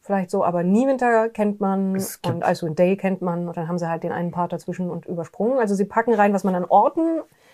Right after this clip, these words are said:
Speaker 1: erwartet und dann halt eben auch an Szenen, die man erwartet. Wie wenn
Speaker 2: Ja.
Speaker 1: man's unter, und es gibt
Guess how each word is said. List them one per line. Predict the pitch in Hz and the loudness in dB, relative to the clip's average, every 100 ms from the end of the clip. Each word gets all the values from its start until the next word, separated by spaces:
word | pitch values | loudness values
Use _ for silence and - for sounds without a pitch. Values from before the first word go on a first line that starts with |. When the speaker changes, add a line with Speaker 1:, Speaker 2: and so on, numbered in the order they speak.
| _ | _
Speaker 1:
erwartet | 247 226 226 233 233 | 2 6 4 4 0
und | 208 202 | 0 0
dann | 196 185 | 0 0
halt | 185 | 0
eben | - 190 185 | 0 -2 0
auch | 180 180 | -2 -2
an | - 170 165 | -4 -6 -6
Szenen, | - - 185 185 175 151 _ _ _ - | -8 -2 0 2 0 -4 _ _ _ -6
die | 180 | -2
man | 175 | -2
erwartet. | 165 160 147 170 160 - | -2 -2 -4 -6 -10 -8
Wie | 175 180 | -6 -2
wenn | 180 | 0
Speaker 2:
Ja. | |
Speaker 1:
man's | 180 - | -2 -2
unter, | 214 202 190 196 | 0 2 0 0
und | 190 185 - _ _ _ _ - - _ _ | -4 -4 -8 _ _ _ _ -20 -20 _ _
es | 240 - | -2 2
gibt | 226 | 0